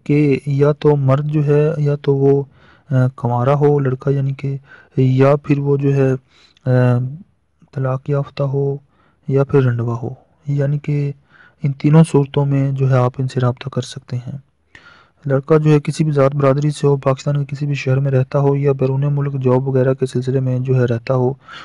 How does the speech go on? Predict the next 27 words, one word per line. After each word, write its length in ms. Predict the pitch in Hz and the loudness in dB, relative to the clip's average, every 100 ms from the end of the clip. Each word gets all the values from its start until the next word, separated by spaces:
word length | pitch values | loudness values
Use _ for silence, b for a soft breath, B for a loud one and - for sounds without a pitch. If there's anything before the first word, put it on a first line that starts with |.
| B | B
वो 60 | 135 | 0
इनसे 180 | 131 131 | 2 2
रब्ता 280 | 123 131 123 | 0 0 -6
कर 140 | 127 | -6
सकता 320 | - 135 - | -12 -12 -10
है। 120 | 120 117 _ _ B B B _ | -10 -12 _ _ B B B _
तो 80 | 147 | 0
वो 80 | 147 | 2
हमारे 240 | 147 151 | 4 2
दोस्त 300 | 147 143 151 | 6 4 4
जो 100 | 147 | -2
चाहते 340 | 139 135 - | -6 -6 2
हैं 260 | 151 151 151 | 4 6 4
इनसे 200 | 147 139 | 0 0
रब्ता 320 | 127 123 - | 0 -2 -4
करना, 580 | 131 - 123 127 139 147 | -6 -6 -4 0 2 2
इनसे 260 | 147 - 131 | 0 -2 -2
मिलना, 360 | 120 120 131 | -2 -4 -2
वो 100 | 139 | -2
बराए 220 | 131 120 | 0 0
मेहरबानी 460 | 131 139 139 139 143 | 0 0 0 -2 -2
अपनी 240 | 139 147 | -4 -6
तमाम 300 | 143 139 139 | -4 -4 -4
तर 120 | 147 147 | -4 -4
तफसीलात 480 | 143 - 143 135 | -4 -4 -4 -4
के 140 | - 143 | -4 -6
साथ 480 | - 131 131 139 | -6 -4 -2 0